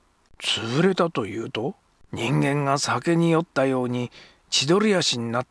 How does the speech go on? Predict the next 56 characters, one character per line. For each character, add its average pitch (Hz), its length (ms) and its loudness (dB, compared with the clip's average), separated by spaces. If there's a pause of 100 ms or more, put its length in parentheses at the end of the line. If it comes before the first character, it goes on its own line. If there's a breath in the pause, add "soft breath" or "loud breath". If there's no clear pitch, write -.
(120)
て 120 160 -2
よ 127 180 2
だ 151 140 4
れ 180 120 4
を 151 80 4
流 151 80 4 (200)
し - 140 -6
て、 120 200 -6 (320 loud breath)
目 170 160 6
が 156 180 4
ト - 180 -6
ロ 151 120 0
ー 180 200 2
ン 156 60 -4
と - 200 -6
し - 120 -2
て、 131 220 -4 (140)
と 175 140 0
う 175 80 2
と 131 160 0
う 135 40 2
千 160 260 4
両 185 200 4
箱 131 300 2
を 123 100 -2
四 135 140 2
つ - 220 -4
も 160 120 2
背 117 160 -2
負 135 80 0
っ - 20 -10
た - 180 -4
ま 120 120 0
ん 123 120 0
ま、 120 220 0 (240 loud breath)
往 147 160 2
来 156 260 2
へ 147 160 0
ヘ - 160 -4
タ 151 140 0
ヘ 156 100 0
タ 160 220 2
っ 160 40 -6 (220)
と 135 220 -2 (200 loud breath)
座 - 200 0 (100)
り 202 80 4
込 196 180 4
ん 165 60 2
で 120 80 -2
し 135 120 2
ま 117 80 -4
っ - 40 -12
た 123 140 -4
そ 113 200 -4
う - 20 -6
で。 - 180 -8